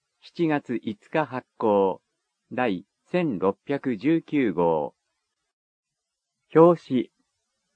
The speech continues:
千代田の自然、見つけた。大人と子供がしゃがんで、木の根元を観察している写真。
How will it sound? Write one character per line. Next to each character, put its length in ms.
千 140
代 180
田 120
の 120
自 240
然、 320
見 340
つ 160
け 160
た。 240
大 120
人 240
と 120
子 120
供 240
が 120
し 100
ゃ 100
が 140
ん 120
で、 260
木 140
の 160
根 120
元 360
を 40
観 280
察 260
し 120
て 180
い 80
る 140
写 180
真。 360